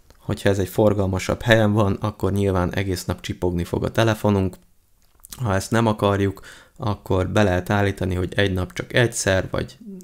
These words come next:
egy nap kétszer, vagy akár egy nap kilencvenkilencszer küldjön a kamera képet. Hogyha mindig csak ilyen összegzést szeretnénk látni, mondjuk a szórón való életről,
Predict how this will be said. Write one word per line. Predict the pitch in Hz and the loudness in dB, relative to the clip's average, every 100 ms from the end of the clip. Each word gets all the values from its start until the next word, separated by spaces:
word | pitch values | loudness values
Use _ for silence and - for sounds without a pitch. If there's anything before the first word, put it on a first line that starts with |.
| 185 | -6
egy | 101 | -4
nap | 95 87 - | -2 -6 0
kétszer, | 123 113 - 104 95 92 - - _ | 2 2 0 0 0 -2 -12 -20 _
vagy | - 95 | -6 -4
akár | 90 - 131 - | -4 -4 -4 -2
egy | 98 - | -2 0
nap | 123 98 - - - - _ _ _ - _ _ _ _ _ - _ _ _ _ _ - _ _ _ _ _ _ _ _ | 0 0 -2 -20 -20 -20 _ _ _ -20 _ _ _ _ _ -20 _ _ _ _ _ -20 _ _ _ _ _ _ _ _
kilencvenkilencszer | - 113 98 90 92 90 - 92 - 87 - 85 - | 2 4 4 0 -2 -2 0 0 0 -2 -2 -2 -4
küldjön | - 98 95 90 | -6 -2 0 0
a | 87 | -2
kamera | 87 87 87 87 | -2 -2 -2 -4
képet. | - 90 85 - 87 - _ _ _ - - _ _ _ | -4 -4 -4 -4 -6 -10 _ _ _ -20 -20 _ _ _
Hogyha | - 123 123 | -8 0 4
mindig | 131 120 | 6 4
csak | - 107 - | 2 -2 0
ilyen | 98 147 | 0 0
összegzést | 135 - 113 113 104 | 2 2 4 4 2
szeretnénk | - 110 101 - 117 98 | 2 4 4 2 0 0
látni, | 92 92 - 92 | -2 -4 -2 -2
mondjuk | 90 90 | 0 -2
a | - | -6
szórón | - 98 95 95 90 - | -2 0 0 0 -2 -4
való | 107 110 - 131 | -6 -4 -2 0
életről, | 131 110 104 107 98 95 | 0 0 0 2 2 0